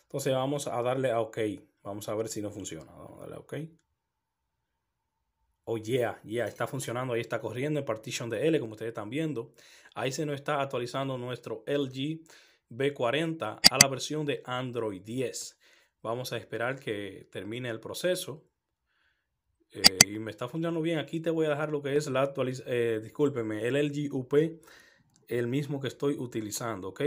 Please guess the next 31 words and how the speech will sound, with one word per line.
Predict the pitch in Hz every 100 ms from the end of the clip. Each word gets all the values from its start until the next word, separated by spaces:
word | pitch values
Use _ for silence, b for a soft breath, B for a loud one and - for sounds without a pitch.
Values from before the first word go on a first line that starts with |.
| 151
Tienen | 139 131
que | 135
hacer | 139 127
todo | - 135 151 160 147 - _
el | 117 107
mismo | 110 117 - 127 120
procedimiento, | 120 120 110 113 135 135 143 147 B B B B _
el | 113 110
cual | 113 120
yo | 120 117
lo | 110
hice. | 110 110 101 -
Otra | - 135 135
cosa, | 147 139 127
si | - 120
no | 151
me | 214
funciona | 160 - 151 131
bien | 139 143
ese | 135 135 127
Android | 131 123 107
diez, | 117 135 147 - b b b _
eh, | 120 123 113 110 110
simplemente | 175 180 170 175 170
vuelvo | 147 156 170 156
y |
le | 139
coloco | 123 123 139 135
lo | 120
que | 117 127
es | 127